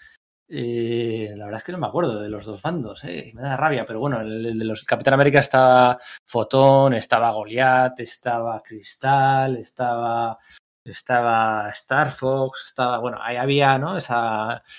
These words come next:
eh, lo comentaba el otro día, joder, molaría que, que, que esto,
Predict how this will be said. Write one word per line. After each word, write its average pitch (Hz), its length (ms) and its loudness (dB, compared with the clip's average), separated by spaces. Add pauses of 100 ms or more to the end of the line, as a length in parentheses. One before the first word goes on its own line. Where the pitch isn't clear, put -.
(260)
eh, - 140 -8
lo 117 160 -4
comentaba 117 340 2
el 135 60 4
otro 123 220 -2
día, 131 220 2
joder, 120 220 -2
molaría 123 420 2
que, 131 220 0
que, 120 160 -4
que 123 100 -2
esto, 120 720 -2